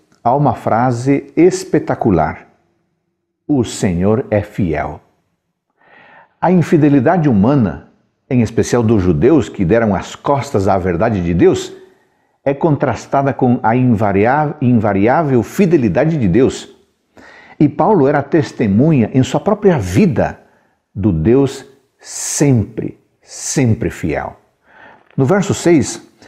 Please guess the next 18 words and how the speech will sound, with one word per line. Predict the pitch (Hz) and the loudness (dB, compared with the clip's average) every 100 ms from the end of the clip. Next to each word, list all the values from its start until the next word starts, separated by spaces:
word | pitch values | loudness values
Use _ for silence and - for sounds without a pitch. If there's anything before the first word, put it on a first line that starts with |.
| - _ | -20 _
Paulo | 143 156 151 120 | -2 0 2 4
age | 131 147 127 | 4 2 -2
como | 123 120 | -2 0
algumas | 110 123 170 113 | 0 2 0 0
vezes | 95 135 156 143 - | 0 2 2 0 -2
os | - 117 | 0 2
líderes | 110 185 160 135 - | 4 4 4 2 0
precisam | - 113 - 156 170 | -4 -4 0 2 2
agir. | 170 113 202 165 - - _ _ _ _ _ _ - | 0 2 2 2 -4 -20 _ _ _ _ _ _ -2
Ele | 165 170 | 0 2
pede | 143 139 165 143 | 2 2 2 0
que | 139 147 | 2 2
os | 107 | 2
irmãos | 113 101 127 165 - - - | 2 2 2 0 -4 -12 -16
se | - 143 | -2 -2
afastem | 110 - 147 156 - 143 | -2 -2 -2 -2 -2 0
dos | 123 120 | 2 4
infiéis. | 131 - 104 117 165 101 - | 2 2 0 2 2 -2 -8